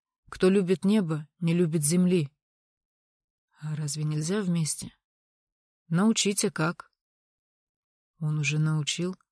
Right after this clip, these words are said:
Да будет воля твоя на земле, как на небе. Тут уже вместе. Планщик. Ну что ж, пусть. За этот план умереть стоит.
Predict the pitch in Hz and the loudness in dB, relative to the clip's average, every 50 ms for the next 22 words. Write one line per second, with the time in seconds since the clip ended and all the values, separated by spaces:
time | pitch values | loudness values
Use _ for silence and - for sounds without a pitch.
0 | _ _ _ _ _ _ 160 147 156 143 160 165 160 170 151 156 175 202 214 208 | _ _ _ _ _ _ -2 0 0 2 0 0 0 -2 -2 0 0 2 2 0
1 | 190 - 156 156 165 160 165 165 165 165 156 147 - 156 156 147 156 180 185 - | -2 -2 0 0 2 2 2 2 2 0 0 0 0 0 0 0 0 -2 -4 -6
2 | 180 - - 165 160 160 165 170 180 165 160 160 - _ _ _ _ _ _ _ | -6 -4 -4 -2 0 0 0 -2 -2 -4 -6 -10 -14 _ _ _ _ _ _ _
3 | _ _ _ _ - 151 147 139 175 180 170 190 180 170 180 180 175 160 147 - | _ _ _ _ -8 -8 -6 -4 -4 -2 -2 -2 -2 0 0 0 0 -2 -2 -4
4 | - 170 160 - _ _ _ _ _ _ _ _ _ _ _ _ _ _ _ _ | -6 -8 -8 -10 _ _ _ _ _ _ _ _ _ _ _ _ _ _ _ _
5 | _ _ - 180 190 202 202 165 147 - - - - - - _ _ _ _ _ | _ _ -2 0 2 2 2 2 2 0 -2 -6 -12 -20 -20 _ _ _ _ _
6 | _ _ _ _ _ _ _ _ _ _ _ _ _ _ - 175 175 156 - - | _ _ _ _ _ _ _ _ _ _ _ _ _ _ 0 2 2 2 0 -2
7 | - 147 143 139 - - - 175 202 202 - - - - _ _ _ _ _ _ | -6 -6 -6 -6 -8 -6 -2 0 0 0 0 -4 -6 -12 _ _ _ _ _ _
8 | _ _ _ _ - 143 143 160 180 196 - 233 220 _ - - 165 170 180 196 | _ _ _ _ -6 -4 0 0 0 0 -2 -4 -6 _ -4 -2 0 0 0 0
9 | 202 190 180 170 160 156 151 151 147 160 196 - - - - 208 185 165 139 139 | -2 -4 -4 -2 0 2 2 2 2 0 0 0 -2 -2 -2 -2 -2 -2 -4 -6
10 | - - | -10 -18